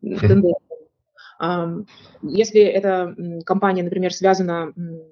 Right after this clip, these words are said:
Speaker 1: с определенным сегментом рынка, то мы смотрим, какой рейтинг она там занимает и так далее. Далее, если есть необходимость поправить, э, вопросы, связанные с уровнем продаж, ну, то есть непосредственно с прибылью,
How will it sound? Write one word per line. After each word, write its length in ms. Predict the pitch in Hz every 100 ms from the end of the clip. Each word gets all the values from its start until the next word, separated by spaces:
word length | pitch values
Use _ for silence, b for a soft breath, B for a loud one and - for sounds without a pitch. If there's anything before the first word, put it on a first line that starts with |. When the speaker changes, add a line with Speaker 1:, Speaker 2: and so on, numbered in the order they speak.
| _ _ - -
Speaker 1:
с 100 | - -
определенным 400 | 202 208 185 175
сегментом 460 | 190 202 180 185
рынка, 460 | 196 320 370 190 147
то 60 | 185
мы 80 | 254
смотрим, 420 | 202 180 165 160 _ _ _ _
какой 260 | - 247 254
рейтинг 360 | 208 202 170
она 100 | 170
там 160 | 165 165
занимает 420 | 165 160 165 165 -
и 100 | 196
так 140 | 214
далее. 300 | 185 170 156 _ _ _
Далее, 560 | 165 190 254 240 170 - _ _ -
если 340 | - 175 170
есть 280 | - 180 175
необходимость 600 | 175 175 185 190 170 -
поправить, 440 | 175 185 170 160
э, 220 | 165 156 160
вопросы, 340 | 175 180 -
связанные 400 | 175 175 165 160
с 100 | -
уровнем 220 | 170 170
продаж, 480 | 165 180 240 - - -
ну, 100 | 185
то 80 |
есть 120 | 170 170
непосредственно 440 | 170 - 180 170
с 60 | -
прибылью, 460 | 254 254 185 -